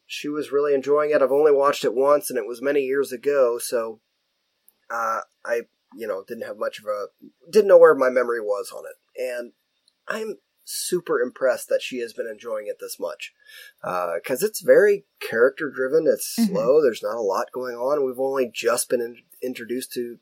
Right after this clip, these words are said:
Speaker 1: Totoro, and we've got a half an hour left, and, uh, we're gonna try and carve that time out here in the next couple of days, um, to watch together. And she,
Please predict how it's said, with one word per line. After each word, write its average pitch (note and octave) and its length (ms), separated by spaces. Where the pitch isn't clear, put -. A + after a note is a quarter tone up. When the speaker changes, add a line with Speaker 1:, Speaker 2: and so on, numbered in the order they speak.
Speaker 1:
Totoro, C#3 500
and F#2+ 160
we've B2 140
got A#2+ 160
a - 160
half F#3 220
an F#3+ 80
hour F#3 200
left, F3+ 320
and, A#2+ 220
uh, G#2+ 500
we're B2+ 260
gonna B2 200
try B2+ 240
and A2+ 100
carve B2 280
that A2 180
time A2+ 240
out G#2+ 160
here A2 220
in G#2 100
the G2 60
next - 160
couple G2+ 300
of F#2 80
days, F2+ 340
um, G#1 420
to - 120
watch - 280
together. F#2 360
And A#2 140
she, - 80